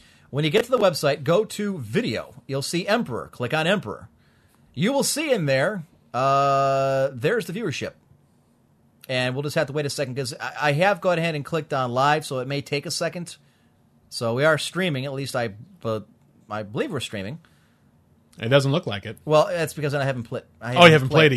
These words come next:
Speaker 2: yet.
Speaker 1: It's gonna be
Speaker 2: Okay.
Speaker 1: like Into Infinity now when we do this. Like,
Speaker 2: Gotcha.
Speaker 1: ah, there it is. See, we're, we're looking at it.
Speaker 2: Whoa.
Speaker 1: Da, da, da, da, da. So redundancy is redundant.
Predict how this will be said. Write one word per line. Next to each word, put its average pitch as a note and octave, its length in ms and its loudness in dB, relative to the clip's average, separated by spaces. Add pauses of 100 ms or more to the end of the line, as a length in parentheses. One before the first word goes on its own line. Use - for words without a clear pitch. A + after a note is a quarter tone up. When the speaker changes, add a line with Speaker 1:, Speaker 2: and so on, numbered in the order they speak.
Speaker 2:
yet. G2+ 100 -8
Speaker 1:
It's A2+ 160 -4
gonna C#3+ 100 -8
be - 40 0
Speaker 2:
Okay. - 20 0
Speaker 1:
like B2 160 -4
Into E3 220 -2
Infinity C3 420 -4
now G2+ 180 -4
when G2+ 120 -8
we G2 80 -6
do A#2+ 160 -8
this. D2+ 180 -10
Like, D#2 140 -12 (100)
Speaker 2:
Gotcha. - 180 -8
Speaker 1:
ah, F#3+ 120 8
there G#3 140 8
it E3 60 4
is. D3 120 0
See, E3+ 100 -2
we're, F3 120 -2 (380)
we're D3+ 100 0
looking G3 260 2
at B2+ 140 4
it. A2 120 -4 (120)
Speaker 2:
Whoa. B3+ 100 4
Speaker 1:
Da, - 80 10
da, C#4+ 180 12
da, G4 160 10
da, F4 280 2
da. B3 40 -2
So E3 380 4
redundancy A#3 500 4
is G#3+ 100 4
redundant. G3+ 440 2